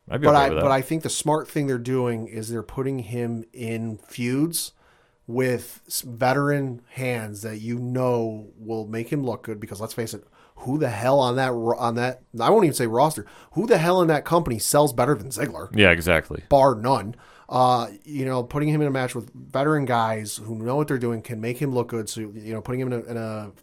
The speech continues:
Speaker 2: feud with Ziggler and Rude, and then before that was Seth. They're putting him in with people who are, are safe and will make him look good and will make the match look good.
Speaker 1: Yeah,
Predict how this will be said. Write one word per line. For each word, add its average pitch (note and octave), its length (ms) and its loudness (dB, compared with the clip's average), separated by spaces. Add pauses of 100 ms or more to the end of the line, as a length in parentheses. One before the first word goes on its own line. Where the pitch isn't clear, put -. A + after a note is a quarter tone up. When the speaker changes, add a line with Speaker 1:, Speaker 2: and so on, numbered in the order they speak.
Speaker 2:
feud A#2 220 -4
with A2 140 -6
Ziggler A2+ 560 -4
and G2+ 260 -12
Rude, C#3+ 340 2 (340)
and B2 100 -6
then A2+ 120 -6
before B2 260 -4
that A#2 260 -2
was G#2 140 -10
Seth. C#3 520 2 (400)
They're D3 260 2
putting F3 280 4
him E3 220 4
in D3 140 0
with B2 120 -2
people B2 280 -4
who B2+ 120 -2
are, A#2 140 -2 (160)
are G2+ 160 -8
safe C3+ 680 2
and A2 200 -8
will G#2+ 160 -6
make A2 180 -6
him G2+ 100 -10
look B2 200 0
good A#2 240 2
and G#2+ 260 -6
will G#2+ 240 -4
make A2+ 300 -6
the A2 80 -8
match A2 340 -8
look - 140 -20
good. - 240 -18 (200)
Speaker 1:
Yeah, D#3 280 8